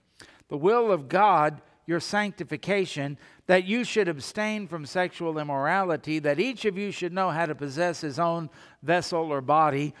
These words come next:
in sanctification and honor, not in passion of lust,"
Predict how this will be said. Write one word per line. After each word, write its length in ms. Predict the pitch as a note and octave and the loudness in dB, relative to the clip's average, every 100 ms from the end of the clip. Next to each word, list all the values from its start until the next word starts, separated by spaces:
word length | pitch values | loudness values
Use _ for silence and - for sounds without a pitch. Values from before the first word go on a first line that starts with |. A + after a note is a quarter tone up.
| - - - | -20 -20 -6
in 240 | E3 D#3 | -4 -4
sanctification 1080 | C3 F#3+ F#3+ F3 C#3+ C#3+ D#3+ E3 C#3+ E3 D#3 | 0 0 0 -4 -6 -4 -2 -2 -4 -8 -6
and 240 | D3+ C#3+ - | -4 -4 2
honor, 440 | G#3 A3 G3+ F3 | 4 4 4 0
not 280 | F3 A3 A3 | 2 4 4
in 240 | E3+ D3 | 0 -4
passion 640 | B2+ D3 F#3+ F#3 - F3 E3+ | -4 2 2 2 -4 -8 -6
of 220 | - D3+ | -2 -2
lust," 760 | C#3+ E3 F3 C3 C#3+ - - | 0 4 4 4 0 -6 -16